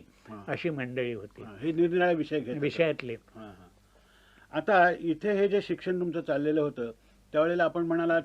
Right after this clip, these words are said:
Speaker 1: की त्याच वेळेला बाहेर हे, अ, स्वातंत्र्याच्या चळवळीचं वारं होतं
Speaker 2: हां.
Speaker 1: आणि हे, अ, च-, एकोणीसशे चौदा, पंधरा, सोळा, सतरा,
Speaker 2: अठरा सालापर्यंत.
Speaker 1: अठरा सालापर्यंतची जी ही होती,
Speaker 2: हं.
Speaker 1: त्या काळामध्ये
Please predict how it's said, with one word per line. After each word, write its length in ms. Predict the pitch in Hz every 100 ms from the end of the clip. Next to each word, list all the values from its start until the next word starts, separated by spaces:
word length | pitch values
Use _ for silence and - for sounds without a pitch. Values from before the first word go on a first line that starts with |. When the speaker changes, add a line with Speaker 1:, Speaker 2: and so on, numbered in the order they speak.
| -
Speaker 1:
की 80 | 170
त्याच 300 | 165 170 175
वेळेला 220 | 175 170
बाहेर 300 | 151 147 170
हे, 160 | 175
अ, 640 | 170 156 139 143 147 135 127
स्वातंत्र्याच्या 840 | - 143 165 165 160 160 170 160 147
चळवळीचं 460 | 151 160 165 160 170
वारं 240 | 151 151
होतं 280 | 170 139 110
Speaker 2:
हां. 320 | 101 110 131 110 113 - - -
Speaker 1:
आणि 260 | 147 175 190 185 180 170 165 151 -
हे, 120 | 180
अ, 320 | 185 - - 143 135 - -
च-, 880 | 139 139 135 131 127 123 123 123 123 - - _ 151
एकोणीसशे 420 | 151 175 165 180 151
चौदा, 320 | 151 156 165 160
पंधरा, 420 | 151 147 147 151
सोळा, 360 | - 147 151
सतरा, 480 | 143 143 - 160 135 -
Speaker 2:
अठरा 300 | 147 - 175
सालापर्यंत. 580 | 147 135 135 131 139 123
Speaker 1:
अठरा 120 | 170
सालापर्यंतची 580 | 139 151 139 143 139 147
जी 360 | 139 139 131 113
ही 140 | 135 123
होती, 180 | 110
Speaker 2:
हं. 60 | 107 95 - _ -
Speaker 1:
त्या 180 | 180
काळामध्ये 720 | 208 190 196 208 196 156 147